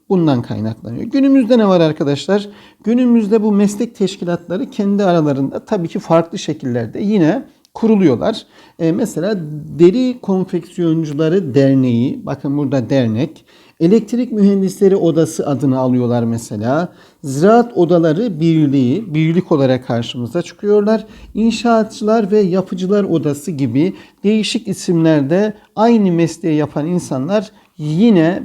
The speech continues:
bir dayanışma, bir işbirliği, bir fikir birliği yapma çalışması içerisinde oluyorlar.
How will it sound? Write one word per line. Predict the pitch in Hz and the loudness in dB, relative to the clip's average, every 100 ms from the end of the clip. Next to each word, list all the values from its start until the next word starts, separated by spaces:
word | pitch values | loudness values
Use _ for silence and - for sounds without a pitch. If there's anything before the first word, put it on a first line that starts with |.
| 190 | -2
bir | 202 190 180 | 0 0 2
dayanışma, | 175 165 160 - 131 135 160 160 | 2 2 0 -4 -4 -2 -2 -2
bir | 190 | -2
işbirliği, | - 185 - - 165 139 127 165 | -2 -6 -6 -6 -2 0 0 0
bir | 185 | -2
fikir | 175 - 180 220 196 151 | -2 -6 -4 0 0 2
birliği | 147 127 127 170 196 - - | 2 2 2 0 -2 -6 0
yapma | 160 165 - 180 185 165 | 0 0 -2 -2 -2 -2
çalışması | - 156 147 143 131 - | -4 -2 -2 -6 -8 -10
içerisinde | 139 143 127 - 277 | -6 -4 -4 -6 0
oluyorlar. | 240 202 165 127 110 | 4 6 6 2 -2